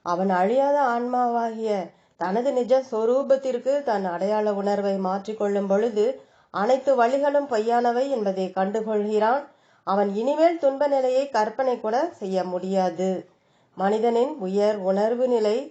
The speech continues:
இறைவனுடையதாக படைக்கப்பட்டுள்ளது, மேலும் அது வழிபுக முடியாதது. அனைத்து உடல் மற்றும் மன ரீதியான துன்பங்களும் அடையாளப்படுத்திக் கொள்ளுதல், கற்பனை செய்தல் மற்றும் மனிதனின் தவறான எண்ண பழக்கங்கள் ஆகியவற்றால் வருகின்றன.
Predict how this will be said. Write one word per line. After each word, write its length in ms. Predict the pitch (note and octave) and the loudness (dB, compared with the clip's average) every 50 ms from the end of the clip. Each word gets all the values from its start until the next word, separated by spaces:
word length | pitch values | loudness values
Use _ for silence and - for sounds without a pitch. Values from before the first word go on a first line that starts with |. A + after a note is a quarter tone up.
| - - - _ - | -14 -20 -20 _ -12
இறைவனுடையதாக 1400 | F3 F3+ F#3 G3 G#3+ G#3+ A3 A3 G#3+ G3+ G#3 G3+ F#3+ F#3+ F#3+ F#3+ F#3+ F3+ F#3 F#3 G3 G3+ G3 G3+ A3 C#4 D4+ - | -8 -4 -2 -2 0 0 0 -2 -2 0 0 0 0 2 2 2 2 0 0 0 -2 -2 -2 -2 -2 -2 -2 -2
படைக்கப்பட்டுள்ளது, 960 | G3+ F3 E3 F3+ F3+ - F#3+ F#3 F#3+ F3+ F3+ - F#3+ F#3 F#3 F#3 F3+ G3+ A#3+ D4 D#4+ - - _ _ _ _ _ _ - | -4 -4 -2 -4 -4 -4 -4 -4 -4 -4 -2 -2 -2 0 -2 -2 0 0 -2 -2 -2 -6 -12 _ _ _ _ _ _ 0
மேலும் 340 | G#3 A#3+ C#4 D4+ E4 D#4 C4+ | 4 4 4 4 4 0 0
அது 440 | A#3 A3 A3 A#3+ C#4+ E4 E4 E4 - _ _ _ _ | 0 -2 0 -2 -2 -2 -4 -8 -10 _ _ _ _
வழிபுக 560 | - G#3+ A3 C4+ D#4+ E4 - C#4 B3 B3 B3 | -4 -2 -2 -2 -2 -2 -2 -2 0 0 0
முடியாதது. 840 | A3 G3+ G3 F#3+ F#3+ F#3+ F#3+ F#3+ F#3 F3 F#3 F3 F3 A3 C#4+ E4+ F4+ - _ _ _ _ _ _ | -2 -2 -2 -4 -2 0 0 0 0 0 -2 -2 0 -2 -2 -2 -4 -8 _ _ _ _ _ _
அனைத்து 460 | - G#3 A3 A#3 A#3 A3 A3+ A3+ G#3+ G#3 | -2 0 2 2 0 0 0 0 0 2
உடல் 300 | A3 A3 C4 D#4 E4+ D#4+ | 2 2 2 2 2 0
மற்றும் 340 | C#4 A3 - - G#3+ G3 | -2 -4 -4 -4 -4 -4
மன 280 | F#3+ F#3 F#3 F3+ F#3 F3+ | -2 -2 -2 -2 -2 -2
ரீதியான 600 | F3+ F#3 F#3 F3+ F3 F#3 F#3 E3+ F3 F3+ E3+ E3 E3+ | -2 -4 -4 -4 -4 -4 -4 -4 -4 -4 -6 -6 -6
துன்பங்களும் 840 | - A#3+ C4+ D4 D4 D4+ C#4+ C4+ B3 A#3 A#3 B3+ B3+ B3 G#3+ - - | -6 -6 -4 -2 0 0 2 2 2 0 0 0 0 -2 -4 -8 -6
அடையாளப்படுத்திக் 920 | - F3+ F#3 F#3+ A3 A#3 A#3 A#3 A3+ A3 G#3 G3 G#3 G3 F#3+ F#3+ - F#3 - | -4 -2 -2 0 2 2 2 2 2 0 0 -2 -2 -2 -2 -4 -6 -6 -4
கொள்ளுதல், 460 | G3 G3 G3+ G#3 G#3 G#3+ C#4 C#4+ C#4+ | -4 -4 -2 -2 -2 0 -2 -2 -2
கற்பனை 460 | - G#3+ G3 G3 - G#3+ G#3 G#3 G3+ | -2 -4 -4 -4 -4 -4 -2 -2 -2
செய்தல் 420 | G3 G3+ F#3+ G3 G3 G#3+ A#3+ C4+ C4+ | -4 -4 -4 -4 -4 -4 -6 -6 -6
மற்றும் 460 | A3+ G#3 G3+ - - F#3+ F#3 F#3+ - _ _ _ _ _ _ | -4 -6 -4 -4 -4 -6 -6 -6 -10 _ _ _ _ _ _
மனிதனின் 540 | G3 G#3 A3+ C4+ D4 E4 E4 E4 E4+ E4+ D#4+ | 0 2 2 2 4 4 4 4 4 2 0
தவறான 460 | C4+ A3 G#3+ A3 A3+ A#3+ B3+ C4 C4 | 0 0 0 0 0 -2 -2 -2 -2
எண்ண 360 | A3 G#3 G#3 G#3 G3 F#3+ F#3+ F#3 | -2 -2 -2 -2 -2 -2 -2 -4
பழக்கங்கள் 500 | F#3 F#3 G3 G3+ G3+ A3+ A#3 A#3+ C4 C#4 | -2 -2 -2 -2 -2 -4 -4 -2 0 0
ஆகியவற்றால் 1040 | B3 G#3 G#3+ A#3+ C4+ C4 C#4 C#4 C#4 C4 C4 C4 C4 - C#4 C#4+ D4 C#4+ C#4+ - | 0 2 0 0 -2 0 0 0 0 0 0 -2 -2 -2 0 0 2 2 0 -2
வருகின்றன. 720 | - F#3 F#3 F#3+ G3+ F#3+ G3 G#3 G3+ G#3 G3 G3+ G3 F#3+ | -2 -2 0 0 -2 -2 -2 -2 -2 -4 -4 -4 -2 -2